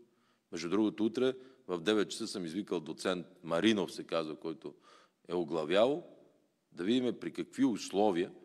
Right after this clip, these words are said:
и как бихме могли, айде за този няма да стане, да си възстановиме този институт.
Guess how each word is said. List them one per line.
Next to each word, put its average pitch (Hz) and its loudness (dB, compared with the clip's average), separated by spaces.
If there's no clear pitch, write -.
и 87 -8
как 110 0
бихме 113 -4
могли, 92 -2
айде 113 0
за 85 -2
този 87 0
няма 107 0
да 101 -2
стане, 123 0
да 90 -4
си - -6
възстановиме 107 0
този 78 -6
институт. - -20